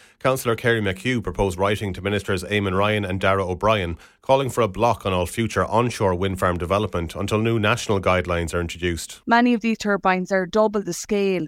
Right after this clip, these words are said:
Speaker 2: of what they were when these guidelines were created. So it's not fair to use the same parameters, uh, as such as distance from dwellings, um, the noise recording.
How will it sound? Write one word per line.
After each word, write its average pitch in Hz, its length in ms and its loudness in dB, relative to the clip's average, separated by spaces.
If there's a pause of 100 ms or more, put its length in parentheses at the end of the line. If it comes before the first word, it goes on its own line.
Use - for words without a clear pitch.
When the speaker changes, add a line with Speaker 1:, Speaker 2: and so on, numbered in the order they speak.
(260)
Speaker 2:
of 185 160 2
what 190 240 2
they 185 140 2
were 180 420 2 (160)
when 185 200 -2
these 196 540 -6
guidelines 190 460 2
were 180 120 -4
created. 190 680 0 (300)
So 220 460 2 (180)
it's 226 200 2
not 254 260 4
fair 240 260 2
to 220 160 -6
use 202 100 -4
the 180 80 -12
same 202 300 -2
parameters, 196 920 0 (380)
uh, 185 180 4
as 190 220 -2
such - 260 -4
as 180 100 -8
distance 208 600 -2
from 185 300 -2
dwellings, 214 920 0 (320)
um, 180 380 2
the 196 100 0
noise 214 640 2
recording. 202 680 -2